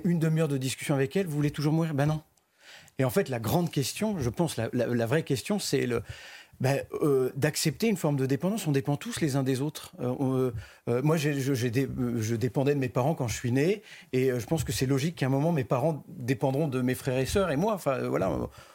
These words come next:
Où, où on dépend tous. On, et c'est peut-être rappeler d'abord ces liens profonds de solidarité entre nous.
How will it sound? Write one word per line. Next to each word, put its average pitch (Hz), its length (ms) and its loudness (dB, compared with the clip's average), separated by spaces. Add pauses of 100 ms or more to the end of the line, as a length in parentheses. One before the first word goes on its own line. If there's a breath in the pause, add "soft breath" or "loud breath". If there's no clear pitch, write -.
(120)
Où, 120 60 -2
où 131 560 0
on 127 100 0
dépend 147 300 0
tous. 277 300 -2
On, 139 100 0
et 139 120 -4 (320 loud breath)
c'est - 140 2
peut-être 147 240 0
rappeler 202 400 0
d'abord 170 460 0
ces - 180 -2
liens 139 140 0
profonds 214 320 -2
de 190 40 -8
solidarité 160 560 -2
entre 160 180 -4
nous. 135 80 -2